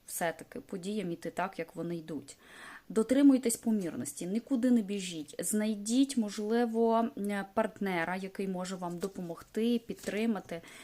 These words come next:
знайдіть баланс у собі та у спілкуванні з оточенням, і тоді ви побачите, наскільки все може змінитися. Леви, давайте подивимося, що несе вам цей тиждень, так, з двадцятого по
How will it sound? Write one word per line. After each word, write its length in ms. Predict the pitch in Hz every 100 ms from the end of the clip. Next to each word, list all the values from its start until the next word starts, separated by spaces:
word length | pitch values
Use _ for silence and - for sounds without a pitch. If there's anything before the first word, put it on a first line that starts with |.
| -
знайдіть 440 | 180 185 190 214 220
баланс 480 | 196 208 214 208 180
у 40 |
собі 380 | - 185 208 269
та 140 | 277
у 100 | 180
спілкуванні 680 | - - 180 180 190 214 202
з 100 | 180
оточенням, 720 | 185 - 185 - 170 156 143 - - -
і 60 | 196
тоді 280 | 202 180 247
ви 120 | 277
побачите, 580 | 247 175 180 - - 190
наскільки 480 | 165 - 202 226
все 220 | - - 165
може 320 | 156 170 170
змінитися. 680 | - 160 160 151 147 - - - - - - -
Леви, 360 | 220 254 233 185
давайте 320 | 190 233 240
подивимося, 680 | 226 214 240 190 - - 165
що 260 | - 269
несе 320 | 269 226 - 240
вам 280 | 220 185
цей 180 | 165 165
тиждень, 520 | - 208 294 277 175
так, 260 | 160 226 240
з 40 |
двадцятого 680 | 165 190 220 220 175 165 156 - -
по 200 | 196